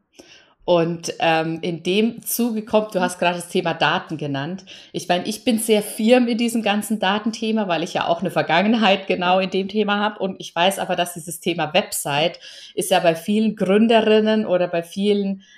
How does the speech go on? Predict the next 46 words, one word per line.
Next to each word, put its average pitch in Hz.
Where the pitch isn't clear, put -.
ja, 170
Unternehmerinnen 190
auch 185
zu 175
Beginn 208
so 196
ein 180
Thema, 185
so, 180
ah, 185
wie 185
soll 185
ich 185
das 180
machen? 185
Und, 180
ähm, 170
und 208
dann 196
hört 220
man 220
auch 196
noch 208
so 202
viele 202
Sachen 202
wie, 196
ja, 190
pass 202
auf, 196
dass 190
deine 185
Website 196
nicht 190
zu 180
langsam 202
ist 202
oder 180
zu, -
zu -
lange 185
lädt 202
und 175
was 196
auch 185
immer. 202